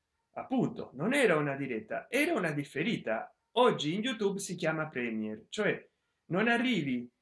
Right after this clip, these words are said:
a fare la diretta proprio dal vivo nel momento stesso in cui registri,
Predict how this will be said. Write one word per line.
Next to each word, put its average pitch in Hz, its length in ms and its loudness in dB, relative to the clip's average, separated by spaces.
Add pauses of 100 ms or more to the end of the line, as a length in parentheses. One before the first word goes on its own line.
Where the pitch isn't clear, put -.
(200)
a 151 320 4
fare 170 340 4
la 156 120 0
diretta 160 720 2
proprio 170 760 0
dal 147 260 -2
vivo 156 540 2
nel 147 120 0
momento 151 640 -2
stesso 147 320 -4
in 131 60 -8
cui 139 160 -8
registri, 113 580 -12